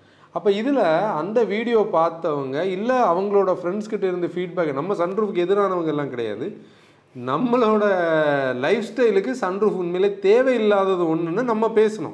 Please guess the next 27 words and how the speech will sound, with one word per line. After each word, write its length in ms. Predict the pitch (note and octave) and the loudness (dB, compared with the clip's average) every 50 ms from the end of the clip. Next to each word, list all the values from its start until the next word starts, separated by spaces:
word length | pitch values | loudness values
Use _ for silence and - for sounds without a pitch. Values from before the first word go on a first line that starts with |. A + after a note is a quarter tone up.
| - - | -12 -10
அந்த 420 | C3 C#3 D3 C#3+ C#3 C3+ C3 C3 C3 | -6 -4 -2 0 0 0 0 0 -2
இதுல 200 | C#3 C3 A2+ - - - - - _ _ | -4 -6 -8 -10 -14 -20 -20 -20 _ _
கூட 200 | - A#3+ C#4 C4+ | -4 -2 -2 0
நமக்கு 300 | A#3 A3+ A3+ G#3+ - G3+ | 2 2 0 2 2 0
கிடைக்கக்கூடிய 380 | A3 A3 A3 G#3+ G#3 G3+ G3+ G3+ | 0 2 4 4 4 4 2 2
ஃபீட்பேக்ஸும் 580 | - B3 B3+ G#3 F#3+ G3+ F3+ D#3+ - - D#3 B2+ | -2 -4 -2 0 0 0 0 0 -2 -6 -8 -8
அப்படிதான். 600 | - A#2+ A#2 G#2 G2 - - - _ _ _ _ _ _ _ _ _ _ _ _ _ _ _ _ _ - | -8 -10 -12 -14 -14 -18 -20 -20 _ _ _ _ _ _ _ _ _ _ _ _ _ _ _ _ _ -10
அதுல 320 | - A2+ D3 F#3 C4 C#4+ C4 | -6 -4 -4 -2 0 0 0
இன்ஸ்பயர் 540 | A3+ A3 A3+ B3 A3 - - C#4 C4 A#3+ A3 | 0 0 -2 -4 -6 -6 -2 0 0 2 2
ஆனவங்க, 380 | G#3 G3 F#3+ F3+ E3+ F3 G3+ | 0 0 0 0 0 0 0
இல்ல 180 | A#3 A#3 G#3+ E3 | 0 0 2 2
அதை 280 | D#3 D#3 E3+ G3+ F3+ | 2 2 2 0 0
புரிஞ்சுக்கிட்டவங்க, 1080 | F3+ - - - G#3 A#3+ B3+ B3+ A#3+ F#3+ F3+ D3+ D3+ C3 A2 G#2+ G2+ F#2+ F#2 A2 C#3+ E3 - - - _ _ _ _ _ _ _ _ _ _ _ - | -2 -8 -6 -4 -2 -2 -2 -2 -2 -2 -2 -2 -2 -2 -2 -6 -10 -12 -14 -14 -16 -16 -20 -20 -20 _ _ _ _ _ _ _ _ _ _ _ -2
ஒரு 160 | F3+ G#3 G#3+ | -2 0 0
நிறைய 380 | G#3 G3 G#3+ A#3+ D4 D#4+ D#4 C#4 B3 A3+ G#3+ F#3+ F3+ E3+ D#3+ D#3 D3 C#3+ C#3+ C#3+ C#3 | 2 0 2 2 2 2 4 4 4 4 4 4 2 2 2 2 2 2 0 0 -2
பேர் 180 | D#3 F3+ F3+ F3 | -2 0 0 0
வந்து, 280 | E3+ D#3+ D#3+ E3 G3+ | 0 0 0 0 0
"சன்ரூஃப் 440 | G3 - D#3+ E3 G3+ A#3+ A#3+ B3+ G#3+ | 0 0 -2 -2 -2 -2 -2 -2 -2
எங்களுக்கு 640 | G3 F#3 F3+ F#3 F3+ F3 F3+ F3 F3 E3 D#3+ D3 C#3 B2+ | -2 -2 -2 -4 -6 -6 -6 -4 -2 -2 0 0 0 0
வேண்டாம், 640 | C3+ D#3 F#3+ A3+ A3+ G#3 E3+ D3 C3+ C3 B2+ A#2 G#2+ | 0 0 0 0 -2 -2 -4 -4 -4 -4 -6 -6 -6
ஆனா 240 | A#2 D#3 F3+ F#3+ F3+ | -6 -4 -2 -2 -2
வேற 380 | D#3+ D#3 F#3+ A3+ B3 A#3+ A3+ | 0 2 2 2 4 2 2
சில 360 | G#3 G3 F#3+ F3 F3 E3 D#3 C#3+ | 0 0 -2 0 0 0 0 -2
ஃபீச்சர்ஸ் 580 | C#3 D3+ F3 F3+ F3+ F3+ - E3 D3 C#3+ - | -4 -6 -8 -10 -8 -6 -4 -4 -4 -4 -4
வந்து 260 | C#3 C3+ C3+ C3+ C3+ B2+ B2+ B2+ A#2+ A2+ A2 A2 A2 | -6 -6 -6 -4 -4 -4 -4 -4 -6 -6 -8 -8 -8
எங்களுக்கு 360 | B2 C3 C#3+ C#3+ C#3 A#2+ B2 | -6 -4 -4 -4 -4 -4 -4
வேணும், 400 | A2+ A#2+ B2 A#2 G#2+ G#2 A2+ D3+ | -6 -6 -6 -8 -8 -10 -12 -14